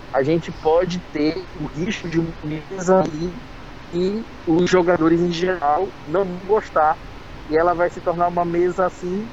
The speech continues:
a, a, com um clima, é, chato, né? Então, é, é, é, é importante entender que quem faz um filme,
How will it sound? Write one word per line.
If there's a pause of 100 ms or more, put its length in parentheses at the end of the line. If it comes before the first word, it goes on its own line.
a,
a,
com
um
clima, (520)
é,
chato, (460)
né? (240)
Então, (120)
é,
é,
é,
é
importante
entender
que
quem
faz
um
filme,